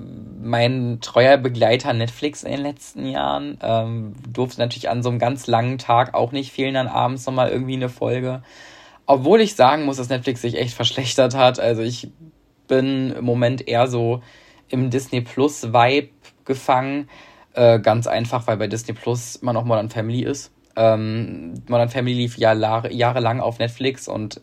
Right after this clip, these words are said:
Modern Family habe ich bestimmt jede Folge gefühlte fünfzig Mal gesehen. Ähm, immer, immer noch lustig, immer noch mega und, ähm, gibt es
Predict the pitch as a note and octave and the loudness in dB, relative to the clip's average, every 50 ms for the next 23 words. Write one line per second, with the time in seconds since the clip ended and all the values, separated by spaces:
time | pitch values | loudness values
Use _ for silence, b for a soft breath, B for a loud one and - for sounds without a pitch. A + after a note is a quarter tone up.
0 | - C#2 - A2+ A2+ A2 A#2 A#2 B2 A#2 A#2 A#2+ A2+ - - - - - - A2+ | -14 -10 -6 -4 -4 -4 -4 -4 -2 -2 0 0 -2 -2 -6 -8 -8 -6 -4 -4
1 | A#2 A#2 B B B B B B B B B B2 C3 C#3 C3+ B2 - - C3 C#3 | -4 -6 B B B B B B B B B 0 0 0 0 0 2 2 2 4
2 | C3+ C3+ C3+ C3 B2+ B2 B2 A#2+ A#2 A#2 A#2 - - C3 C3 C3 B2 C3 C3 B2+ | 4 4 4 4 4 4 2 2 -2 -6 -6 -6 -4 -4 -4 -4 -6 -6 -8 -8
3 | - - B2 B2 B2 A#2 B2+ D3 D3+ C3 A2+ A#2 A2+ A#2 B2+ C#3+ C#4+ b b b | -6 -8 -4 0 0 2 2 0 -2 -2 -2 -2 -2 -2 -2 -4 -6 b b b
4 | b b b b b - B2 A#2+ A#2 A2+ A2+ A2+ - C3+ C3+ B2 B2 A2+ B2+ A#2+ | b b b b b 2 4 6 6 4 4 0 -2 0 2 2 4 4 2 0
5 | A#2+ A#2 B2 A#2+ A#2+ - - A#2+ A#2 - A2+ A2+ A2 A2 A2 - A#2 A#2 A#2 A#2 | 0 0 -2 -4 -4 -4 -6 -8 -6 -6 -4 -4 -4 -4 -4 -4 -4 -2 0 2
6 | A#2 G#2+ A2 B2 B2+ B2 - - A2+ A2 A2 A2+ A2+ - - G2 G#2+ G#2+ G#2+ G#2+ | 4 4 4 4 2 0 -4 -6 -4 -4 -4 -4 -6 -6 -6 -6 -4 -4 -4 -6
7 | G#2+ G#2 G#2+ G#2+ G#2 A#2+ - _ _ _ _ _ _ _ - - A#2+ - - A#2+ | -6 -8 -8 -8 -10 -12 -14 _ _ _ _ _ _ _ -12 -12 -10 -6 -6 -6
8 | A#2 - - - - - | -6 -6 -10 -12 -16 -18